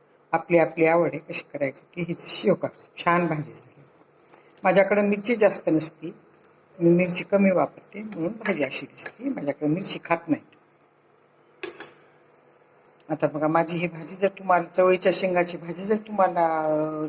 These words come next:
जेवणामध्ये आवडली असेल तुमच्या करा-, करण्यासाठी तर सबस्क्राईब करा, लाईक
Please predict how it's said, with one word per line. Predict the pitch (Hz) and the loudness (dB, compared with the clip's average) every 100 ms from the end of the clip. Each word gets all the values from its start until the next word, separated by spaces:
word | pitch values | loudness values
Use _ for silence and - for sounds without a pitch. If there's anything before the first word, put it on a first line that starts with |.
| 151 | -8
जेवणामध्ये | 151 180 180 170 160 156 | 0 0 2 -2 -2 -2
आवडली | 151 165 175 170 | -2 -4 -2 -2
असेल | 165 175 165 | -2 -10 -18
तुमच्या | 160 147 170 - - _ _ - | -16 -6 -6 -6 -20 _ _ 2
करा-, | 170 165 | 4 4
करण्यासाठी | 151 180 170 170 156 165 - 190 _ _ _ | 4 0 2 2 2 0 -2 -18 _ _ _
तर | 175 160 156 151 | 0 0 -8 -6
सबस्क्राईब | - 185 - 202 196 | -2 -2 0 -2 -2
करा, | - 170 160 | 0 2 2
लाईक | 170 175 | 2 0